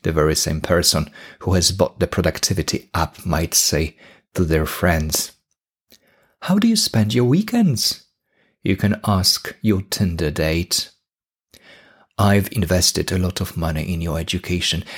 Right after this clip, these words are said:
and you want to become an influencer?"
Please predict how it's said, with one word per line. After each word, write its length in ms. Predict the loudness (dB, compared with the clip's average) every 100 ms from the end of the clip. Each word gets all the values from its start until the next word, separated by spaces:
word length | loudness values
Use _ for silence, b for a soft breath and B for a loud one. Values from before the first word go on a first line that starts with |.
| B
and 180 | 0 4
you 220 | 6 4
want 280 | 4 2 0
to 100 | 0
become 400 | 0 2 0 2
an 80 | 2
influencer?" 880 | 2 0 2 2 2 2 2 2